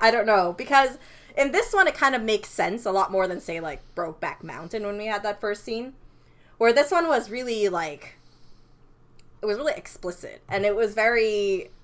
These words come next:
I don't know, just very intense. And, and at the same time, you're looking at this, and, and this whole time that they're having this kind of, like, playing hard to get and kind of, like,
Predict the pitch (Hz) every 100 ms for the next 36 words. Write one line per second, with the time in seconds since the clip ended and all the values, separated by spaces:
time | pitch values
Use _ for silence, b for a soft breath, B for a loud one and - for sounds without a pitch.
0 | - - - - 202 160 147 160 202 -
1 | - 285 403 311 190 185 - 175 - -
2 | - - - - 240 220 220 B B B
3 | 240 269 277 277 294 269 - 302 294 240
4 | 247 247 302 320 247 175 185 202 202 B
5 | B 226 277 294 - 349 359 339 359 302
6 | 320 247 233 208 208 208 254 247 220 196
7 | 190 - 214 196 190 170 160 - - b
8 | b b b b b - 302 254 233 233
9 | 208 196 196 170 220 202 190 190 - 175
10 | - 170 - 170 147